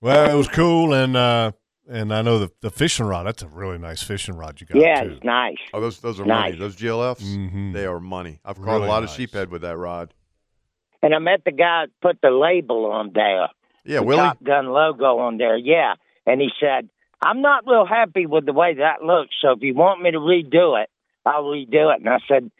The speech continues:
Speaker 2: "Looks good to me."
Speaker 3: <laughs>
Speaker 2: You
Speaker 3: Yeah.
Speaker 2: know? He said, "Well, if you're happy with it, I'm happy with it." So
Speaker 3: Yeah.
Speaker 2: I didn't see anything wrong with it. I thought it looked good.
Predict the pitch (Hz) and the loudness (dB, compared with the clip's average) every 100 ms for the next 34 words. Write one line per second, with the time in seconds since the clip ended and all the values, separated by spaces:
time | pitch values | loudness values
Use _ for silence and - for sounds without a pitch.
0 | - - 160 208 - - 220 160 135 185 | -10 2 4 4 0 2 2 2 0 2
1 | 165 107 - 120 - _ 220 - _ - | 0 -4 -10 -14 -14 _ -12 -12 _ 0
2 | 127 139 139 139 135 156 - 156 139 160 | 2 2 0 -2 -6 -2 2 2 2 2
3 | 143 202 220 226 165 175 175 170 160 165 | 2 2 2 2 -2 -2 2 4 4 2
4 | 170 156 113 - 104 107 85 - - 123 | 2 0 -2 -4 -2 0 -2 -8 0 4
5 | 110 87 _ - - 123 143 165 127 - | 4 2 _ -20 -4 -2 -2 -4 -12 -8
6 | 127 113 123 120 104 117 113 87 92 90 | -6 -4 0 0 2 2 2 0 0 0
7 | 107 110 110 95 107 92 113 95 | 0 2 2 4 2 2 2 2